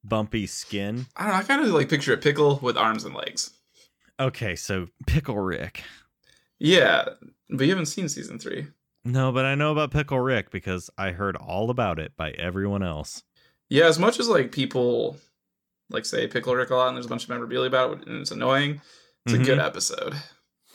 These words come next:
Speaker 1: Yeah, I'm sure. Just
Speaker 2: Yeah.
Speaker 1: everyone was talking about it.
Speaker 2: It's a good show. I, I, you should give it a try. I'm just saying.
Speaker 1: Anyway.
Speaker 2: But yeah,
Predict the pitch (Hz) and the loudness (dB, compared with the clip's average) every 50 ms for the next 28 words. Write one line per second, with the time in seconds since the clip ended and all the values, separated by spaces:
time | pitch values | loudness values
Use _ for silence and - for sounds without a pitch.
0 | - - 170 135 - 131 156 160 139 123 113 110 104 101 110 120 120 - - 151 | -14 -12 -12 -6 -2 -2 0 0 0 0 -2 -4 -4 -6 -6 -6 -6 -4 -2 -2
1 | 131 107 90 87 82 - _ _ _ _ _ _ _ _ _ _ _ _ - 123 | 0 0 0 -2 -4 -6 _ _ _ _ _ _ _ _ _ _ _ _ -4 -4
2 | 131 120 - - 123 127 123 123 123 117 113 110 104 101 98 - - 90 76 - | -2 -2 0 0 0 0 2 2 0 0 0 0 0 -2 -2 -4 -4 -6 -6 -6
3 | - 82 82 85 82 80 80 80 - - - - - 175 - - - 151 - - | -8 -10 -8 -6 -6 -6 -6 -8 -10 -12 -10 -8 -6 -6 -6 -6 -6 -4 -6 -6
4 | - - - - - - - 147 - - - 151 156 - 170 190 202 - 139 147 | -4 -6 -8 -8 -8 -8 -10 -12 -10 -6 -4 -4 -2 -2 -2 -4 -4 -4 -2 0
5 | 185 - - - 220 190 202 196 190 180 135 - - 139 - 139 139 - - - | 0 0 0 -2 0 2 2 4 4 4 2 2 0 -2 -2 -4 -8 -14 -16 -14
6 | - 135 123 - - - - - - - - - _ _ _ _ _ _ - 123 | -8 -4 -4 -4 -4 -6 -10 -12 -14 -14 -16 -20 _ _ _ _ _ _ -4 -2
7 | 123 107 90 - 131 131 123 110 123 127 | -2 0 2 4 4 4 4 4 2 -2